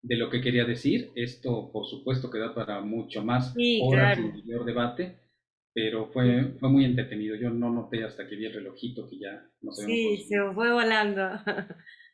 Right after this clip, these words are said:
Speaker 2: Sí.
Speaker 1: Eh, pues yo soy maestro en desarrollo organizacional de la institución que nos hermana.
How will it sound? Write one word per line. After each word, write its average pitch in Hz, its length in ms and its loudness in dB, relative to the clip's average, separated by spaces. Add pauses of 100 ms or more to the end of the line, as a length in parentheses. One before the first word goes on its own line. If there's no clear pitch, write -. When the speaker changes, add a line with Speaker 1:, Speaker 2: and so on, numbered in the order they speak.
(160)
Speaker 2:
Sí. 196 100 -6 (120)
Speaker 1:
Eh, 123 420 2
pues 135 140 2
yo 147 80 4
soy 147 380 2
maestro 143 420 2
en 127 60 4
desarrollo 131 380 2
organizacional 131 840 0
de 147 100 -4
la 117 80 -4
institución 127 580 -4
que 127 120 -2
nos 107 260 -8
hermana. 160 680 -2